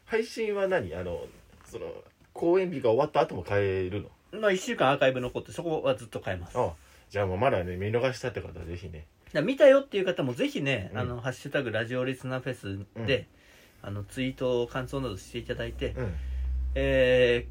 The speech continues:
Speaker 2: ー、現時点でまだ発表できてないので、
Speaker 1: おう。
Speaker 2: えー、やるかどうかわからないですが、
Speaker 1: うん。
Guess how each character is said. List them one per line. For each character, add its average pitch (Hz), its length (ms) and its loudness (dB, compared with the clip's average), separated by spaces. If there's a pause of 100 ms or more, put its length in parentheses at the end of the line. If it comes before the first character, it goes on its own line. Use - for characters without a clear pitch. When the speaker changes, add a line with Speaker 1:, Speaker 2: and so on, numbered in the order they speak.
Speaker 2:
ー、 233 320 2
現 165 60 -2
時 220 100 -4
点 151 220 -2
で 110 80 -4
ま 139 160 2
だ 120 80 0
発 123 160 -4 (100)
表 165 140 0
で 170 100 2
き - 60 -16
て 117 100 -4
な 123 160 4
い 139 60 2
の 92 140 -8
で、 98 240 -2
Speaker 1:
お 113 140 0
う。 80 60 -6 (160)
Speaker 2:
え 98 220 2
ー、 95 60 -4
や 117 120 2
る 180 80 0
か 147 120 4
ど - 120 -6
う 151 60 -2
か 120 80 0
わ 107 140 2
か 151 100 0
ら 170 120 -2
な 156 100 0
い 139 100 0
で 139 100 -6
す 165 120 -12
が、 175 240 0
Speaker 1:
う 107 40 -10
ん。 90 120 -6